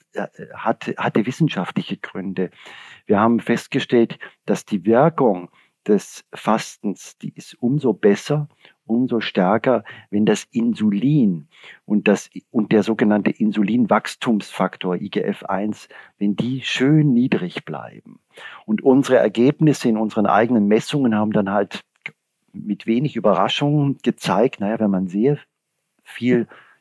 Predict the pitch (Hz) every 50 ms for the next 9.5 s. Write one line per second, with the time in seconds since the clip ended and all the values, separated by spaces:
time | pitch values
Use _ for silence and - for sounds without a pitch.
0 | _ _ 98 - 123 147 185 165 - - 131 113 - 127 - - - - - 139
1 | 175 170 - - 202 196 196 185 170 160 165 151 117 101 101 110 117 127 131 127
2 | 123 151 160 156 - - 143 131 - 139 127 113 - - 117 107 127 170 214 208
3 | - - - 117 127 147 170 175 - - - - - - - _ - 110 117 120
4 | 120 110 _ - - _ _ _ _ _ _ _ _ - 110 117 120 - - -
5 | 104 120 127 _ - 117 - _ 135 120 117 - 123 110 104 113 120 117 - 117
6 | 117 113 - - 107 104 107 110 117 117 113 - - 101 107 113 117 110 - 104
7 | 104 101 - - - 110 104 95 98 104 107 - - - _ 92 90 87 127 123
8 | - - 175 170 165 147 151 147 127 123 160 180 190 175 156 - 113 127 139 151
9 | 147 160 151 - - 135 135 135 131 123